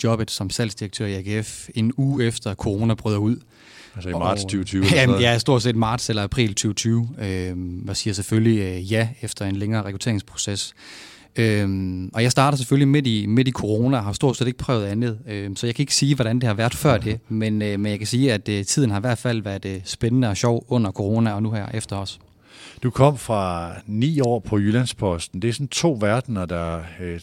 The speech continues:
Speaker 2: det jeg kender til, der har det med at trække i folk, der først en gang har været der. Savner du medieverdenen, verdenen?
Speaker 1: Øh, nej, det gør jeg ikke. Øhm, jeg havde en fantastisk tid på Jyllandsposten og var i, i ni år der.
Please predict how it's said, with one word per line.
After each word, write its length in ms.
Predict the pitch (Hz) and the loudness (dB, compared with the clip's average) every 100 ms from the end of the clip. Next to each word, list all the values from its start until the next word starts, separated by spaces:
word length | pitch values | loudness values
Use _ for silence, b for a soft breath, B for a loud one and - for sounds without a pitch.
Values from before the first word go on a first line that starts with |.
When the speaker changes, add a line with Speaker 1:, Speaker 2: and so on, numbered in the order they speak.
| - | -10
Speaker 2:
det 240 | 92 90 | -10 -4
jeg 180 | 104 107 | -2 -2
kender 220 | 104 87 | -2 -4
til, 220 | - 110 | -4 -4
der 80 | 113 | -4
har 200 | 95 123 | -4 -4
det 80 | 107 | -4
med 100 | 110 | -4
at 60 | 113 | -6
trække 360 | - 110 120 | -4 -2 -2
i 20 | |
folk, 320 | 117 - 113 92 - | -6 -4 -4 -6 -6
der 200 | 87 85 - | -6 -8 -10
først 340 | - 113 - | -6 -4 -4
en 180 | - 143 | -6 -6
gang 240 | 117 104 98 | -6 -8 -8
har 140 | 90 | -8
været 280 | 87 110 139 | -4 -4 -4
der. 60 | 87 _ _ _ _ | -10 _ _ _ _
Savner 260 | - 107 110 | -4 -2 0
du 80 | 101 | 0
medieverdenen, 600 | 156 135 98 87 85 90 98 98 | 0 0 -2 -4 -6 -12 -14 -6
verdenen? 420 | 98 90 87 87 - - | -4 -2 -4 -8 -10 -2
Speaker 1:
Øh, 200 | 127 123 | 0 2
nej, 180 | 120 123 | 4 4
det 120 | 113 | 6
gør 120 | 113 | 4
jeg 160 | 113 98 | 2 0
ikke. 240 | 107 - 110 | -4 -8 -6
Øhm, 320 | 98 95 95 | -6 -4 -4
jeg 120 | 104 | -2
havde 340 | 117 120 120 | 2 2 2
en 140 | 107 104 | -2 -4
fantastisk 520 | 113 113 131 - 113 | -4 0 0 0 -2
tid 180 | - 117 | 0 0
på 120 | 110 | 0
Jyllandsposten 520 | 107 113 107 101 - | 0 -2 -4 -8 -8
og 60 | 98 | -4
var 180 | 101 107 | -2 -2
i, 360 | 98 98 110 113 | -2 -4 -6 -2
i 100 | 107 | 4
ni 280 | 120 123 | 6 6
år 160 | 110 107 | 4 4
der. 220 | 107 95 | 2 -2